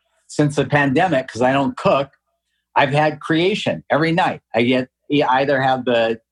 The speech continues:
chicken tortilla soup or the turkey chili. And the reason I love Creation, it's all real food.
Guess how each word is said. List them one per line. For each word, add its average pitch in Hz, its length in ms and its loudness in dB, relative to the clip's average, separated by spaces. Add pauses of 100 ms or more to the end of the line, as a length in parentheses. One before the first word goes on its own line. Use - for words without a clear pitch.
(120)
chicken 175 360 0
tortilla 165 500 0
soup 165 480 0
or 127 140 2
the 113 140 -2
turkey 147 380 0
chili. 127 500 0 (400)
And 135 140 4
the 147 220 2
reason 196 320 2
I 147 100 2
love 156 300 0
Creation, 165 480 0
it's 151 180 0
all 196 220 2
real 185 260 0
food. 170 400 0